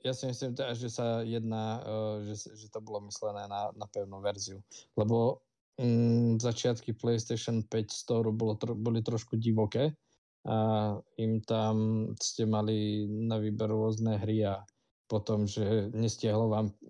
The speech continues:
P S five verziu, ale stiahlo vám P S štyri verziu, potom tam t-, muselo vám načítať update, ale myslím, že to už fix-,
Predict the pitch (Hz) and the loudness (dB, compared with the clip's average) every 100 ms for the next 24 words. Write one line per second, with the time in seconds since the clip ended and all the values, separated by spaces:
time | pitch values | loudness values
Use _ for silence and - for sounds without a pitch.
0 | 120 120 113 98 - 107 113 120 110 120 | -8 -2 0 0 0 2 4 2 2 2
1 | 110 104 104 - - 110 113 107 101 - | 2 2 0 -4 -2 0 0 0 -2 -2
2 | 117 113 113 - 113 110 110 104 107 107 | 0 0 0 -2 -2 0 0 0 -2 -2
3 | - - _ - 104 113 107 110 107 107 | -6 -20 _ -6 0 2 2 2 2 2
4 | 107 165 82 - - - 117 113 - 110 | 0 -2 -8 -10 -10 -4 0 2 2 2
5 | 110 110 107 107 101 107 110 107 113 117 | 4 2 2 0 -2 -4 -2 0 0 2
6 | 113 107 104 127 123 127 113 110 104 - | 0 2 0 0 0 0 0 0 -2 -2
7 | 104 - | -6 -6